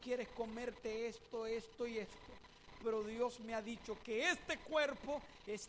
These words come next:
templo del Espíritu Santo y por eso yo no voy a ingerir eso". Hemos hecho eso nosotros, mis queridos, porque si no tenemos la disposición, disciplina y dominio propio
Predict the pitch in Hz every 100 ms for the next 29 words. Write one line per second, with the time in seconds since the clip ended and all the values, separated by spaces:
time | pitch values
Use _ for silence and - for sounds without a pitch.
0 | - 330 381 370 262 311 302 285 247 -
1 | 294 277 269 262 247 220 233 208 220 226
2 | 226 214 214 220 220 202 208 226 240 214
3 | 196 185 208 185 170 135 - - - -
4 | - - - - - - - 247 311 320
5 | - 311 240 269 254 269 - 247 233 220
6 | 233 233 220 - - - - - - -
7 | 226 247 - 247 233 269 226 196 - -
8 | - - - - - - 247 262 269 247
9 | - 262 247 240 311 320 294 269 269 277
10 | 247 226 185 - - - - - - -
11 | 233 240 240 240 - - 240 233 214 -
12 | 254 294 294 262 254 202 269 240 262 190
13 | 262 311 294 269 247 240 240 254 294 269
14 | 247 233 247 240 214 185